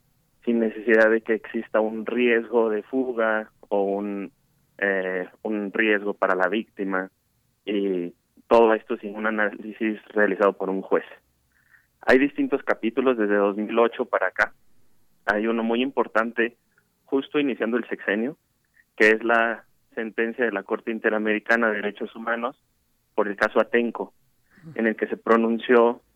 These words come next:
precisamente por la, eh, sobre la prisión preventiva oficiosa como una forma de privación arbitraria de la libertad. Después de esta sentencia, lo que viene es en abril del año pasado, en la ampliación del catálogo del,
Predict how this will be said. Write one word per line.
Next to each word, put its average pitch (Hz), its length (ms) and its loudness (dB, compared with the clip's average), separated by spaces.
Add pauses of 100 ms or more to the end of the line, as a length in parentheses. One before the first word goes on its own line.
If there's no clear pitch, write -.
(120)
precisamente 117 800 -2
por 104 260 -2
la, 95 280 -2 (720)
eh, 98 400 0 (260)
sobre 101 220 0
la 95 140 0
prisión 104 320 -10
preventiva 110 360 0
oficiosa 110 460 -4
como 104 180 -4
una 113 160 0
forma 107 320 2
de 101 80 0
privación 98 480 0
arbitraria 98 560 0
de 92 80 -4
la 90 140 -4
libertad. 92 400 -8 (920)
Después 113 400 2
de 120 140 6
esta 117 220 0
sentencia, 123 720 0 (300)
lo 101 160 -6
que 101 100 -8
viene 107 380 -4
es 101 160 -8
en 101 180 -2
abril 110 400 0
del 104 160 0
año 107 160 0
pasado, 117 580 -2 (720)
en 101 160 -4
la 104 80 2
ampliación 110 800 -2 (180)
del 104 220 -6
catálogo 110 480 0
del, 95 320 -4